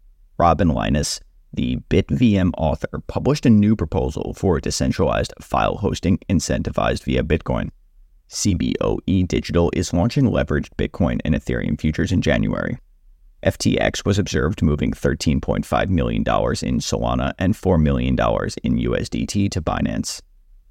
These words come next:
Nvidia says their new G P Us will fuel the acceleration of generative A I and L L Ms. The F D I C is set to testify at the Senate banking hearing.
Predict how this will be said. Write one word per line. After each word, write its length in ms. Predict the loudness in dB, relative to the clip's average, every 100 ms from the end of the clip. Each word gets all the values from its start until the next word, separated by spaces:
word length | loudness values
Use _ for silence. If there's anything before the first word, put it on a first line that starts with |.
| _ 4
Nvidia 580 | 4 4 2 2 0
says 280 | 0 -2 0
their 160 | 0 2
new 260 | 4 2
G 180 | 2 0
P 140 | 0 0
Us 360 | 2 0 0
will 300 | -4 -4 -4 -10 _ _
fuel 320 | 0 2 2
the 160 | 2
acceleration 840 | 0 2 2 2 2 0 -2 -6 -8 -8 -4
of 180 | -2
generative 460 | 0 0 0 -2 -2
A 160 | 0 0
I 240 | 0 -2 -2
and 180 | -2 0
L 260 | 0 0 0
L 140 | -2
Ms. 300 | -2 -4 -8 -14 _ _ -20 -20 -4
The 180 | -2 0 0
F 200 | -2 0
D 160 | -2
I 100 | -2
C 300 | 0 2 2
is 100 | 2
set 240 | 2 2 2
to 60 |
testify 540 | -2 -2 -4 -4 -2 -2
at 100 | -2
the 80 | -4
Senate 360 | -2 -2 -2
banking 400 | -2 -4 0 0
hearing. 400 | 0 2 2 0